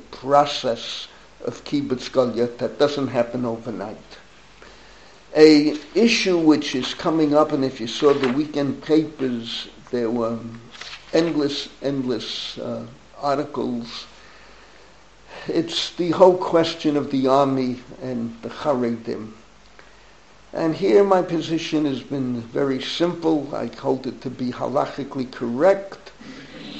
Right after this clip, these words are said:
On, uh, two basic issues, the Haredim are not good Jews. They are Reform Jews. What is Reform Judaism? You choose what you like, what's easy for you, and leave everything else behind.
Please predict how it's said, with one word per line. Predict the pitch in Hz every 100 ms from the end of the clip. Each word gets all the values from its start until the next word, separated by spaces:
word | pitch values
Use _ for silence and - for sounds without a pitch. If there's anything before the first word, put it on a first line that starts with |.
| -
On, | 139 135 139 131
uh, | 127 120 117 104 - - - -
two | 214 196
basic | 156 170 165 151 139
issues, | 160 151 - 139 131 -
the | 123
Haredim | - 123 131 135 127 131 123 117 131
are | 123
not | 120 131 -
good | 135 117
Jews. | - 117 110 95 - - -
They | 131
are | 117 123
Reform | 117 120 - 139 127 123 117 - -
Jews. | - 113 107 110 - - - - - - - - -
What | 131 151 147
is | 147 -
Reform | 139 139 147 131 123
Judaism? | - 202 202 185 175 - 160 151 123
You | 127 117
choose | - 151 151 131 -
what | 127 123 -
you | 120
like, | 120 175 170 - -
what's | 117 -
easy | 180 190 - 165
for | - 160
you, | 151 147 143 120 - -
and | 139 127
leave | 135 135 120 - - -
everything | 160 139 139 139 127
else | 110 113 -
behind. | - 113 - 90